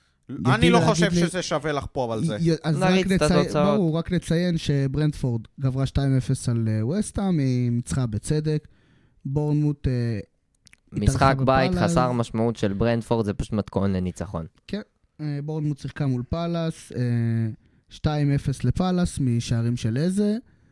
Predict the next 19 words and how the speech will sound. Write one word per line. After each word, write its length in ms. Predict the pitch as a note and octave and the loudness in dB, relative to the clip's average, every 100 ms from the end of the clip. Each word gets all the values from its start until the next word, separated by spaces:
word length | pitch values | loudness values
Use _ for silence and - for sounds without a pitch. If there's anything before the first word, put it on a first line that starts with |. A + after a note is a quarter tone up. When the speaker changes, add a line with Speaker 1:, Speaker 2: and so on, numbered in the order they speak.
| _ _ - _ - | _ _ -20 _ -2
Speaker 2:
אין, 360 | F3 F#3+ E3 G#2 _ | 0 0 -2 -8 _
יש 280 | C#3+ C#3+ - D#3 | -2 -2 -2 -2
משהו 240 | D3+ E3+ | -2 0
להרחיב? 380 | C3+ A2+ G3 B3+ B3 _ _ _ _ - | -2 -2 -2 -2 -4 _ _ _ _ -4
Speaker 1:
אין 120 | F#3+ | -2
משהו 260 | A3 F#3 G#3+ | 0 0 2
להרחיב, 480 | G3 F3+ - G#3 F3 | 2 0 -2 -2 0
אבל, 340 | D#3+ E3 E3 | 0 2 2
אה, 400 | E3+ E3+ E3+ E3+ D#3+ - _ - | 2 2 0 -2 -4 -12 _ -6
אה, 420 | E3 E3+ E3 E3 | -2 0 0 0
אני 100 | E3+ | -2
רוצה 260 | F3 F3 G3+ | -2 -2 -4
לקטוע, 360 | F#3+ G#3 F#3+ | -2 0 0
כי 420 | - F3 E3 D#3+ - - | 0 -2 -2 -2 -6 -2
היה 220 | E3+ F#3 | 0 0
כמובן 420 | F#3 F3+ E3+ F3+ | 0 -2 0 -2
אתמול 340 | F3+ F3+ F#3 F3 | -4 -2 -2 0
את 140 | - | 0
ה-, 180 | E3+ D#3+ | 0 0